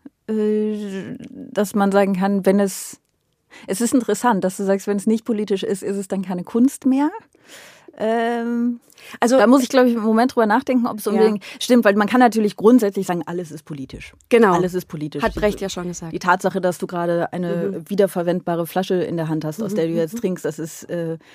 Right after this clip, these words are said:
Speaker 1: es
Speaker 2: Mhm.
Speaker 1: muss kein Statement sein, weil du es ja nicht in der Öffentlichkeit machst, auch wenn ich es gerade in die Öffentlichkeit getragen habe, aber es ist ein, ein politischer Akt, weil du das ja vermutlich nicht zuletzt tust, um weniger Müll zu produzieren. Bumm. So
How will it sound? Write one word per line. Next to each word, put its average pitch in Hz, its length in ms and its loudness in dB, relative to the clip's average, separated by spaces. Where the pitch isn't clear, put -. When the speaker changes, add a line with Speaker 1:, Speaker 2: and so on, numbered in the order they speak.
Speaker 1:
es 190 120 -6
Speaker 2:
Mhm. 214 40 0
Speaker 1:
muss 214 120 -2
kein 190 160 0
Statement 214 480 0
sein, 196 240 2
weil 180 100 2
du 180 60 -4
es 170 80 -6
ja 180 80 -2
nicht 175 140 -4
in 185 60 -4
der - 80 -2
Öffentlichkeit 180 500 -6
machst, 262 320 2
auch 180 140 2
wenn 208 140 8
ich 254 120 8
es 262 160 4
gerade 202 240 6
in 202 100 4
die 202 80 8
Öffentlichkeit 190 440 2
getragen 240 500 6
habe, 226 360 6
aber 196 180 2
es 294 140 0
ist 190 160 -8
ein, 190 240 -4
ein 196 140 -2
politischer 220 580 2
Akt, - 380 -2
weil 190 220 2
du 190 100 0
das 185 200 -4
ja 180 140 -4
vermutlich 180 500 -6
nicht 180 200 -8
zuletzt 165 380 -8
tust, 170 260 -10
um 160 140 -6
weniger 160 240 -4
Müll 151 180 -2
zu 151 140 -14
produzieren. 156 540 -6
Bumm. 143 280 -4
So 180 160 -6